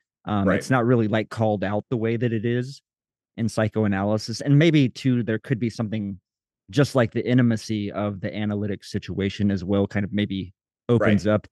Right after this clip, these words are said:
Speaker 1: something about that intimacy as well, like, intensifies that,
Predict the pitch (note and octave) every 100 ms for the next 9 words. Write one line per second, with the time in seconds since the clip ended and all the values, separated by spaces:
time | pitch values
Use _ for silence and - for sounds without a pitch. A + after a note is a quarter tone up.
0 | _ _ - F3+ D#3 C#3+ B2 A#2+ G2 B2
1 | A#2+ A2+ - A2 G2+ F#2+ G#2+ G#2 G2 G2+
2 | - - G2+ A2 A2 - - G2 F#2+ F2+
3 | G2 F#2+ F2 -